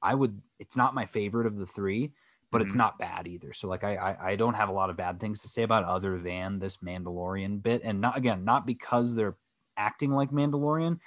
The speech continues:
Speaker 1: but I'm
Speaker 2: Mm-hmm.
Speaker 1: just, I've never, and I've said this on a lot of episodes, I'm not a fan of the, uh, pit stop episode.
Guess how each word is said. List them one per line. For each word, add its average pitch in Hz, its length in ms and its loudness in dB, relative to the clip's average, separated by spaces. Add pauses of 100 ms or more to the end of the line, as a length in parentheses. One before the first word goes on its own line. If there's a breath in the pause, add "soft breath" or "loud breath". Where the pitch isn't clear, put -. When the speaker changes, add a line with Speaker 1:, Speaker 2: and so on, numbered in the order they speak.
(360 loud breath)
Speaker 1:
but 107 120 2
I'm 131 120 6
Speaker 2:
Mm-hmm. 147 60 4
Speaker 1:
just, 143 240 2
I've 117 160 2
never, 104 540 2
and 95 120 -2
I've 113 140 0
said 147 240 -2
this 92 180 -6
on 92 120 -4
a 92 40 -8
lot 98 200 -4
of 107 80 -6
episodes, 107 420 -6
I'm 104 220 0
not 101 240 2
a 117 40 0
fan 107 460 -4
of 92 380 -10
the, 90 420 -6 (500 soft breath)
uh, 85 420 -2 (720)
pit - 240 -2
stop - 420 -4
episode. - 600 -12